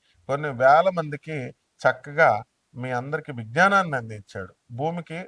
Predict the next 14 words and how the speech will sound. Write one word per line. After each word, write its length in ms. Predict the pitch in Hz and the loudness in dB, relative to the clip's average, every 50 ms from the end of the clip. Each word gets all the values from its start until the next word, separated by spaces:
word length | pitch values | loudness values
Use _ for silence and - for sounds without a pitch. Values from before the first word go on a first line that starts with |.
| - 127 | -4 2
లాల్ 200 | 127 127 139 147 | 4 4 4 4
బహదూర్ 340 | 147 151 151 147 156 151 147 | 2 0 0 0 -2 -4 -4
శాస్త్రి 440 | - 147 143 131 - - - 135 131 | -2 -2 -2 -2 -2 -6 -8 -6 -6
అంత 180 | 127 127 117 | -6 -6 -8
పొట్టిగా 500 | - 117 - - 120 120 - 143 151 147 | -10 -10 -10 -10 -12 -12 -10 -6 -6 -4
ఉంటాడనమాట, 560 | 123 110 110 - 104 104 98 98 95 92 92 - - _ | -4 -6 -8 -10 -10 -10 -10 -10 -12 -14 -16 -18 -6 _
కానీ 240 | 135 147 170 196 233 - _ _ _ _ _ _ 120 | -2 -2 -2 -4 -10 -16 _ _ _ _ _ _ 0
నరేంద్ర 400 | 127 139 165 180 180 180 175 170 | 2 4 4 2 2 0 -2 -2
మోడీ 240 | 156 156 156 147 | -2 -2 -2 -2
అంత 220 | 139 131 127 - 127 | -4 -4 -6 -8 -12
గట్టివాడు 560 | 98 110 107 - - 104 95 92 92 90 - _ _ _ _ - | -14 -14 -14 -16 -16 -16 -14 -14 -16 -16 -18 _ _ _ _ 2
హరీష్, 500 | 135 143 151 120 - - - - _ _ _ _ 120 | 2 2 2 -2 -10 -14 -18 -20 _ _ _ _ -10
మా 80 | 117 | -8
కెమెరామ్యాన్. 500 | 113 - 120 123 120 113 101 95 90 _ | -6 -4 -4 -2 -2 -4 -6 -8 -12 _